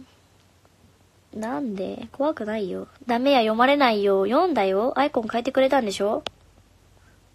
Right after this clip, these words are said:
りえちゃんの顔ずっと見られるって。みずき。じゃんけんの秘訣は何ですか？じゃんけんの秘訣は相手が出しそうなじゃんけんを予想することです。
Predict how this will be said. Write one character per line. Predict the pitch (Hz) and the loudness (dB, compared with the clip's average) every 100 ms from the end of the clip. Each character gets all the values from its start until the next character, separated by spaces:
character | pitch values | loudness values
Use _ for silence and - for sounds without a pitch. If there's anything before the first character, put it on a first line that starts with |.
| _ _ _ _ _ _ _ _ _ _ _ _ - - - _ _ _ - | _ _ _ _ _ _ _ _ _ _ _ _ -20 -20 -20 _ _ _ -14
り | 240 262 | -6 -6
え | |
ち | 262 | -4
ゃ | |
ん | 226 | -6
の | 208 | -6
顔 | 208 | -10
ず | 202 | -10
っ | 208 | -12
と | 233 | -12
見 | 233 | -10
ら | 240 | -10
れ | 240 220 | -10 -10
る | 208 | -14
っ | |
て。 | - - - _ _ _ _ _ _ _ _ _ - | -16 -20 -20 _ _ _ _ _ _ _ _ _ -12
み | 233 | -12
ず | 226 | -12
き。 | - - - - _ _ _ _ _ _ _ - - - - | -14 -18 -20 -20 _ _ _ _ _ _ _ -20 -18 -18 -2
じ | - | 4
ゃ | 330 | 4
ん | 320 | 6
け | 269 | 2
ん | |
の | 226 | 0
秘 | - | -4
訣 | 220 226 | -2 2
は | 220 | 2
何 | 233 226 | 2 -2
で | 202 | -4
す | - | 0
か？ | 214 | -2
じ | - | 0
ゃ | 262 | -2
ん | 254 | 0
け | 240 | -4
ん | 208 | -6
の | |
秘 | 196 | -6
訣 | 214 202 | -6 -4
は | 208 | 0
相 | 240 | 0
手 | 247 254 | 0 0
が | 214 | 0
出 | 208 | -2
し | - | -4
そ | 240 | -4
う | |
な | 214 | -4
じ | 196 | -4
ゃ | 220 | -4
ん | 214 | -4
け | 214 196 | -6 -8
ん | 190 - | -8 -12
を | 208 196 - _ _ _ _ _ - - - - - | -6 -4 -4 _ _ _ _ _ -18 -18 -18 -20 -8
予 | 214 | -4
想 | 247 262 | -2 0
す | 277 | -2
る | 262 | -2
こ | 247 | -4
と | 214 | -4
で | 185 | -6
す。 | - - - | -10 -16 -18